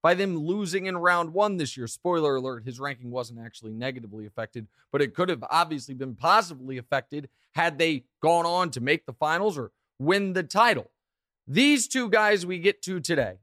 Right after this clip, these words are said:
as we are now into the top nine, have been long retired. However, one of them, I'm sure all of you have a litany of fond memories of.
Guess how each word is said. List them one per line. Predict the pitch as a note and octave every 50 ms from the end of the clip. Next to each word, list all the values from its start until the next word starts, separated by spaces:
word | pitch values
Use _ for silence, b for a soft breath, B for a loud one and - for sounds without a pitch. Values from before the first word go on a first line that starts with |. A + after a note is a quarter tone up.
| _ _ _
as | D3+ D#3 D3
we | E3 F#3 F#3
are | F3
now | F3 F3 F3+ F3+ F3+ F3+
into | F#3 - F3+ F#3 E3+ F3 F3+ D#3
the | D3+ D3+ C#3 -
top | - - - - A3 A#3+ B3 A#3+ - -
nine, | E3+ E3+ F3 E3+ D3+ A#2+ G#2 F#2+ F#2 G2 - _ _ _ _ _ _ _ _ _ _ _ _ _
have | E3 F3+ E3+ D3
been | C#3 F#3+ F#3 F3+ E3+
long | E3+ E3+ F#3 F#3+ F#3 F#3+
retired. | F#3 F3 E3+ C3+ - D#3 C#3+ B2+ A2 F#2+ E2+ D#2 - _ _ _ _ _ _ _ _ _ _ _ _
However, | - E3+ F3 F3+ F3 E3+ E3 D3+ E3 D#3+
one | D3 C3+ C#3+ G3 A#3+ C4 C4
of | B3 F#3 C3+ B2
them, | C3 B2 A#2 A2+ A2+ A2+ - -
I'm | D#3+ D#3+ D#3 D3
sure | C3 - - E3 D#3+ D#3 D3 C#3+ - - _ _ _ _
all | F3 F3+ F#3+ G#3 A3+ A#3 G3+ F3 D3
of | A#2+ F#2 G2+
you | F#2 F2+ C2 B1 - _ _ _ _ _ _ _ _
have | - D#3 D3+ D3 C3+ A2+ G#2 - _ _ _ _ _ _ _ _ _ -
a | C#3+ C#3+
litany | C#3 C#3 C#3+ E3 G3+ A#3 B3+ B3 - - C3 A#2+ A2 G2 G2 A2 _ _ _ _ _
of | C#3+ D3 B2
fond | - - E3 D#3+ D#3 C#3+ C#3 C3
memories | B2+ B2 A#2+ A2+ A2 A2 A2 G#2+ G#2
of. | A2 G2 G2 G#2+